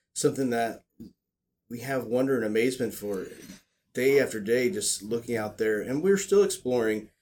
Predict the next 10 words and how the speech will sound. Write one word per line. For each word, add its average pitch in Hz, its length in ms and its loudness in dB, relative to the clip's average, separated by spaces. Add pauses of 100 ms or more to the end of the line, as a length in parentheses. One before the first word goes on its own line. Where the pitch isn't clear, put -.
(320)
to, 127 180 2
to - 100 -8
see - 200 2
what's 113 240 0
out 180 220 4
there, 113 160 4
but 104 280 0 (180)
stars 143 440 2
have 110 220 -6
always 127 840 6